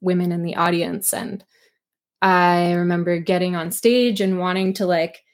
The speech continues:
keep it together and give this very professional performance. And I just started crying in front of everyone. Um,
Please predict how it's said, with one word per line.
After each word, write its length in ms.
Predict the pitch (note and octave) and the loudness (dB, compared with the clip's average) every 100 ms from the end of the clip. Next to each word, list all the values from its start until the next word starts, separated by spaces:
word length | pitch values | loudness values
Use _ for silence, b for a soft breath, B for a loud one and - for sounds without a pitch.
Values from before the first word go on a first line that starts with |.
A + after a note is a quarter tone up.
| _ - | _ -2
keep 240 | A#3 A3 | 0 0
it 120 | F3+ | -4
together 720 | - F3+ F#3 G#3 G#3 G#3 G3+ - | -4 0 2 4 4 4 2 0
and 300 | F3+ F3 E3+ | -4 -4 -4
give 160 | F3+ | -4
this 200 | F#3 F3+ | -2 -4
very 240 | F#3 F3+ F3 | 0 0 0
professional 640 | - F3+ F3 F3 F#3 E3 | -2 0 0 0 -4 -4
performance. 640 | - F3 C4+ C4+ C4 B3+ F#3 | -6 0 2 4 4 2 0
And 120 | E3 | -2
I 80 | D#3 | -6
just 220 | G3 - | -8 -6
started 460 | - D#3 D#3+ - - _ _ | -2 -4 -6 -12 -14 _ _
crying 640 | - E3+ F#2+ D#3 - G#3+ - | -2 -2 0 -4 -6 -8 -10
in 140 | G3 G3 | -4 -2
front 200 | E3 G#2 | -2 -6
of 80 | - | -10
everyone. 600 | - A#2 E3 F#3+ G3+ - _ _ _ - | -10 -8 -8 -4 -6 -6 _ _ _ -2
Um, 600 | F#3+ F3 E3+ E3 G#3 | 0 2 0 -4 -10